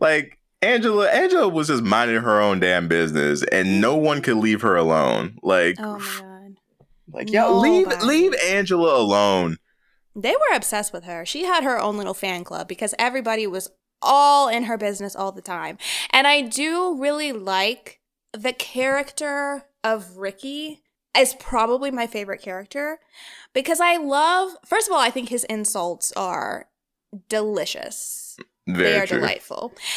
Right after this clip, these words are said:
Speaker 2: But also, I love that he is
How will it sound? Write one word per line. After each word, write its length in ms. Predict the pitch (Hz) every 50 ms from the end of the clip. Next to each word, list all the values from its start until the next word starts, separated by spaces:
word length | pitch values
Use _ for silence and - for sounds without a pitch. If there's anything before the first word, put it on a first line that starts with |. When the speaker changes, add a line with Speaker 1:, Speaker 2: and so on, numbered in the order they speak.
| - - - _
Speaker 2:
But 240 | - 233 294 330 - -
also, 500 | 349 427 494 523 - - 330 302 285 - -
I 120 | 262 269
love 340 | 277 262 247 226 233 294 302
that 160 | - 415 415 -
he 300 | - 226 277 277 277 285
is 840 | - - 208 202 202 190 190 202 208 247 269 - - - - -